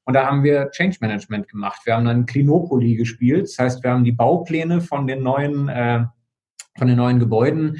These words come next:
haben wir mit, äh, quasi den Betten, man hat versucht, Betten durch die neuen, äh, durch die neuen Gänge durchzubringen. Man hat versucht, Patienten in den O P, in den Aufwachraum und, und in verschiedene Einrichtungen dort reinzubringen.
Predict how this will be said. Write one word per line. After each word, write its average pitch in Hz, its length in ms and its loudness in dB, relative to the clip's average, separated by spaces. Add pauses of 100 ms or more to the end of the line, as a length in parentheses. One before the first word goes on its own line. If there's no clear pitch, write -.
(240)
haben 135 200 0
wir 135 100 2
mit, 135 400 -2
äh, 120 280 0
quasi 127 360 0
den 120 400 2
Betten, 170 640 0
man 143 160 0
hat 139 100 0
versucht, 143 460 0
Betten 156 320 0
durch 151 240 2
die 139 80 -2
neuen, 143 540 0
äh, 127 200 -2
durch 135 140 -2
die 135 100 -8
neuen 131 460 0
Gänge 156 260 2
durchzubringen. 160 640 -2
Man 135 100 -2
hat 127 200 -2
versucht, 123 360 0
Patienten 131 640 -2 (300)
in 156 120 2
den 147 140 0
O 135 80 0
P, 156 360 2
in 139 100 -2
den 139 120 0
Aufwachraum 131 880 2
und, 120 340 0
und 127 220 -2
in 127 120 -4
verschiedene 131 680 0
Einrichtungen 143 500 -2
dort 123 200 0
reinzubringen. 127 640 2